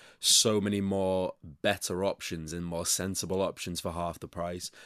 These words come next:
Uh, one being Tchouaméni from Monaco, who I think is a great player, but it seems as though he's on his way to Madrid. There's, there's countless options, and I just don't think for the,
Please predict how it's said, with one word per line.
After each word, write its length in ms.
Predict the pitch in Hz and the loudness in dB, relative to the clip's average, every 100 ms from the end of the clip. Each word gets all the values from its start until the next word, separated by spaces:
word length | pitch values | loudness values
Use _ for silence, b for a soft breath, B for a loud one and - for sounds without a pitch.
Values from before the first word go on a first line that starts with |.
| B B | B B
Uh, 260 | 85 85 | -4 -2
one 340 | 82 90 95 90 | 0 2 2 2
being 240 | 92 87 | -2 -2
Tchouaméni 680 | 82 - 92 85 90 95 95 | -2 -2 -2 -2 -2 -2 -4
from 480 | - 90 85 80 80 | -4 -4 -4 -6 -6
Monaco, 600 | 87 90 95 90 90 85 | -4 -2 -2 -4 -4 -2
who 140 | 85 | -4
I 40 | 85 | -4
think 220 | 87 76 | -8 -8
is 60 | 82 | -10
a 60 | |
great 500 | 73 90 90 90 80 | -6 -4 -2 -4 -6
player, 260 | 90 87 87 | -4 -4 -2
but 120 | 85 | -2
it 40 | |
seems 220 | - 90 80 | -2 -2 -4
as 80 | |
though 120 | 85 82 | -4 -2
he's 120 | 87 | -2
on 80 | 90 | -4
his 120 | 80 | -4
way 140 | 87 | -4
to 140 | - 85 | -4 -6
Madrid. 420 | 78 85 85 - B B B B | -6 -4 -6 -8 B B B B
There's, 180 | 92 82 - | -4 -4 -4
there's 320 | 110 85 82 - - - | -4 -4 -8 -16 -14 -6
countless 460 | 104 120 127 85 | 2 2 2 0
options, 460 | 104 - - 113 104 | 0 0 -2 -4 -2
and 100 | 92 | -2
I 60 | 90 | -2
just 180 | 104 | -2
don't 240 | - 113 90 | 2 2 0
think 460 | - 101 98 - - B B - | -4 -2 -2 -8 -20 B B -6
for 460 | - 135 131 117 | 4 8 8 6
the, 240 | 104 120 | 2 -2